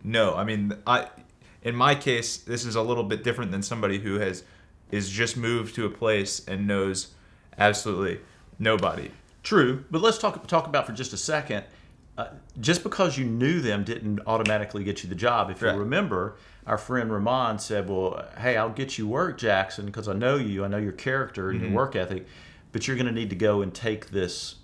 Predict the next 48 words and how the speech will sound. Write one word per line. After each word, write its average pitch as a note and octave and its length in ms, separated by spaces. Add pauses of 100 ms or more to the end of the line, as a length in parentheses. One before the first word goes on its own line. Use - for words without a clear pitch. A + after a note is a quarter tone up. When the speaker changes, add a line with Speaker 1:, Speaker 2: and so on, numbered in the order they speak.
(120)
Speaker 2:
course G#2+ 360
first." - 380
So A2+ 160
Speaker 1:
Right. G2+ 80
Speaker 2:
you B2+ 140
went A#2 300
to F#2+ 420 (500)
the, G2+ 260
uh, F#2 280
what G2+ 160
was G#2 120
like G2 220
P B2 240
A G#2+ 140
Academy. F#2+ 640
Speaker 1:
Mm-hmm. A2 260
Speaker 2:
So G2+ 100
you G2 200
went G#2+ 160
and F2+ 120
did G2+ 260
that, G2 440 (380)
uh, F#2 260
intensive G2 560
course, G#2 540
and G#2 120
once A2 240
you G#2 60
did F#3+ 280
that, A2+ 260
then C3+ 100
he D#3 100
felt B2+ 280
a A#2 40
little A2 200
more G2 180
comfortable. F#2 640 (380)
Speaker 1:
Right. A2+ 240
Speaker 2:
Because C#3+ 480
when C3 160
you D#3 160
ask C#3 260
a A#2+ 60
friend B2+ 440
to A2 100
get G2 400
you G#2+ 80
work, A2+ 400